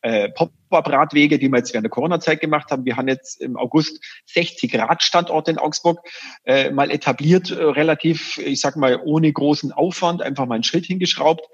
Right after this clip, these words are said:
Das sind erstmal Freiräume, die man sucht, die man versucht auch mal zu halten, dann einfach die Reaktion mal der Verwaltung, äh, zu, zu, zu erkennen.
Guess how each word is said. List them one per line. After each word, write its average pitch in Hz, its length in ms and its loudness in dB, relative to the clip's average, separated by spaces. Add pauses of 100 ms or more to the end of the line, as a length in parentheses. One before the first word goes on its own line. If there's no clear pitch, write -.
(280)
Das 120 100 -12
sind - 80 -4
erstmal 139 260 -2
Freiräume, 160 560 2
die 139 120 2
man 123 140 0
sucht, - 500 0
die 160 80 2
man - 500 -2 (540)
versucht 202 400 0
auch 156 120 2
mal 143 140 0
zu 123 220 -2
halten, 202 320 0
dann 170 160 2
einfach 143 240 -4
die 143 80 2
Reaktion 139 500 2
mal 151 140 0
der 139 100 -8
Verwaltung, 151 460 0
äh, 165 160 -2
zu, 175 360 -4
zu, 170 580 -2
zu 165 100 0
erkennen. 165 480 -2